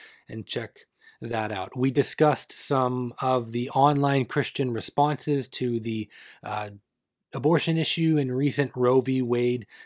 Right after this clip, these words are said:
decision in the United States. We outlined what the pro-life argument is in a clear and concise manner, and we then covered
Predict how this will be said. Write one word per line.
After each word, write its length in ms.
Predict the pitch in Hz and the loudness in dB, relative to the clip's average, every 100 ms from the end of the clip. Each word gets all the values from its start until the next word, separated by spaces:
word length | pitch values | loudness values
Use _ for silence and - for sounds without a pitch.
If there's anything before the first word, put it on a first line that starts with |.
| - | -10
decision 520 | 110 143 127 123 120 | -4 0 2 2 -2
in 360 | 117 127 123 117 | -4 -6 -4 -4
the 80 | 110 | -4
United 380 | 113 113 104 | -2 -4 -4
States. 500 | - - 139 139 - - - - - | -4 0 0 0 -8 -16 -20 -20 -14
We 340 | 120 127 127 127 | -4 -2 0 2
outlined 500 | 151 156 170 156 151 | 0 0 -2 0 2
what 180 | 139 139 | 2 0
the 60 | |
pro-life 560 | - - 147 143 139 131 | -2 2 2 4 2 0
argument 600 | - 143 120 131 127 123 _ - | -2 -2 -2 -2 -2 -6 _ -6
is 480 | 151 185 190 175 - | -2 0 0 -4 -8
in 160 | 131 | -8
a 60 | 117 | -8
clear 420 | - 170 165 151 | -6 -2 0 0
and 220 | 131 127 | -2 -8
concise 500 | - 117 - 117 110 | -10 -10 -8 -8 -8
manner, 580 | 113 120 143 160 160 156 - - - - | -10 -8 -4 -2 -2 -4 -6 -20 -20 -14
and 300 | 127 139 139 | -10 -6 -2
we 100 | 151 | -2
then 300 | 131 180 190 | 0 0 0
covered 580 | - 180 160 165 160 | 0 0 2 2 0